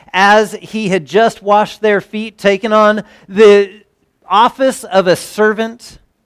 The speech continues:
to kneel down, cleanse their feet, something that was well below his station as a rabbi, and that would stand up and gather them together, and then in almost a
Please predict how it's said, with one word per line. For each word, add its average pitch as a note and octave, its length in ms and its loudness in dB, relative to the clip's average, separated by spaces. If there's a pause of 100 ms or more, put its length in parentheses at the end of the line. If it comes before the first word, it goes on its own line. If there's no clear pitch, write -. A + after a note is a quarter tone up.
(420)
to D3+ 100 -16
kneel F#3+ 280 -2
down, F#3+ 540 -2 (680)
cleanse F#3+ 600 0
their F#3 580 0
feet, G#3 560 -12
something A3 520 -2
that G3 160 2
was F3+ 180 -2
well G#3+ 320 4
below G#3 480 4
his G3 320 0
station G3+ 580 -6
as E3+ 300 -4
a E3+ 80 -2
rabbi, E3+ 640 -2 (800)
and G3 160 2
that A3 80 2
would G#3+ 140 0
stand A#3+ 440 0
up A#3+ 280 4
and G3+ 180 -2
gather G#3+ 400 2
them G#3+ 220 -2
together, G3+ 560 0
and F3+ 280 -4
then A3 540 -2 (720)
in E3+ 140 -2
almost G3+ 520 0
a E3+ 320 2